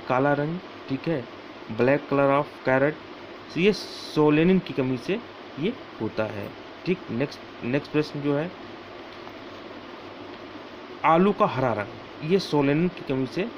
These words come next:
ये होता है, सोलेनिन की कमी से, ठीक है। नेक्स्ट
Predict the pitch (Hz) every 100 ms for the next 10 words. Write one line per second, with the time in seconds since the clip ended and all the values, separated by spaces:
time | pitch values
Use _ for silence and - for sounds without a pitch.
0 | - 131 247 - - - - - 117 -
1 | 104 101 101 - - 123 127 123 - -
2 | 110 104 107 107 - - - - 156 165
3 | 110 - - - - - - - - 120
4 | 160 - -